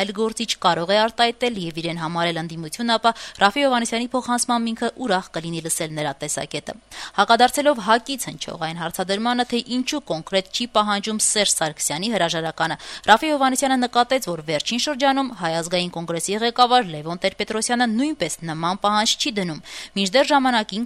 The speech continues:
կոնգրեսը քննադատում էր ընդդիմադիր այն ուժերին, ովքեր չէին հայտարարում նախագահի հրաժարականի իրենց պահանջի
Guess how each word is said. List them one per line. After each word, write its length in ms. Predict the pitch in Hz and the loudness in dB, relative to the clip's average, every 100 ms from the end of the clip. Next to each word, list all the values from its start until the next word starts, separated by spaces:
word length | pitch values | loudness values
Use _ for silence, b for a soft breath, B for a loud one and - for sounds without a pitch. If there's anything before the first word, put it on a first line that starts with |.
| - | -6
կոնգրեսը 400 | 165 170 170 185 - | -4 0 0 0 -2
քննադատում 560 | 196 196 220 220 254 175 | 0 4 4 2 -2 -2
էր 80 | - 165 | -4 -8
ընդդիմադիր 440 | 170 156 156 165 - | -4 -4 -4 -6 -6
այն 160 | 170 185 | -4 -4
ուժերին, 340 | 196 247 277 269 | 0 2 2 0
ովքեր 320 | 269 240 B B B | 4 2 B B B
չէին 280 | - 247 247 | 2 2 2
հայտարարում 560 | 214 - 185 180 196 | 0 4 4 6 2
նախագահի 420 | 180 - 156 160 175 | -2 -2 -4 -4 -4
հրաժարականի 640 | 156 156 160 165 165 175 175 B B 196 | -4 -2 -2 -2 -2 -6 -6 B B -4
իրենց 240 | 175 170 - | -2 -4 2
պահանջի 440 | 175 175 170 - | 2 2 -2 -4